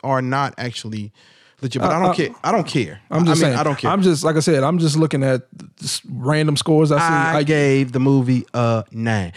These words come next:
Speaker 1: and I don't care about the score, 'cause if you want some trap music, we can, we can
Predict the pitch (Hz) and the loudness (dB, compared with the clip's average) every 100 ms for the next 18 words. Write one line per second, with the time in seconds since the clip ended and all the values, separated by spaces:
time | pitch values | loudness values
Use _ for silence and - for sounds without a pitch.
0 | - 110 - 156 156 151 156 139 135 123 | -14 -10 -4 -2 -2 -2 0 2 2 0
1 | 117 - - 143 135 135 117 113 120 131 | -4 -6 -2 0 2 0 -4 -4 -4 -4
2 | 131 120 139 147 139 135 131 - _ - | -4 -4 -4 -2 0 0 -2 -6 _ -12
3 | 151 151 143 - 147 135 | -8 -8 -8 -8 -8 -10